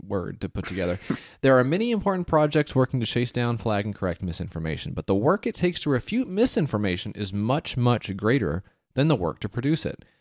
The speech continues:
Speaker 1: Instead of chasing down every piece of misinformation, SourceFact is helping the best journalism stand out from everything else.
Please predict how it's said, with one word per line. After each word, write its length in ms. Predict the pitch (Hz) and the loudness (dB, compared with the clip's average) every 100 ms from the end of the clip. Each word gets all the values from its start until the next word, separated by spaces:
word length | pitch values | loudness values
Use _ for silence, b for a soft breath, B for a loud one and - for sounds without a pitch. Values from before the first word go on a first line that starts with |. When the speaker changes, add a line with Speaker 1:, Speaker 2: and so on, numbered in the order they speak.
| _ _ _ 117 | _ _ _ -6
Speaker 1:
Instead 240 | - 165 | -2 -2
of 160 | 185 - | -2 -2
chasing 400 | 139 139 127 120 | 0 2 0 0
down 200 | 110 - | 0 0
every 220 | 104 127 | 0 0
piece 240 | 123 113 104 | 0 -2 -4
of 80 | 95 | -2
misinformation, 720 | 95 98 87 87 82 82 85 | -2 -2 -4 -2 -2 -2 -4
SourceFact 640 | - 120 139 - 110 - | 0 0 0 -2 -4 -4
is 100 | - | -8
helping 260 | 92 90 87 | -6 -6 -4
the 40 | |
best 260 | 82 90 95 | -2 -2 0
journalism 400 | 98 90 85 85 | 0 0 0 -4
stand 300 | - 78 73 | -6 -6 -4
out 160 | 71 - | -4 -4
from 140 | 107 | -8
everything 420 | 87 85 85 92 | -6 -6 -4 -2
else. 320 | 110 80 - | -2 -2 -4